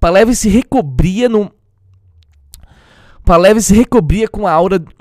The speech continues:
<clears throat> cada vez mais afastado do Islã xiita,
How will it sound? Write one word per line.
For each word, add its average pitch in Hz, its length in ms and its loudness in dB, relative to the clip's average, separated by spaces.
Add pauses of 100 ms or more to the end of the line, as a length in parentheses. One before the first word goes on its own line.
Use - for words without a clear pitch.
<clears throat> 170 300 -2
cada 226 220 2
vez 233 180 -4
mais 220 200 -2
afastado 190 580 -2
do 156 80 2
Islã 147 280 0
xiita, 139 600 -6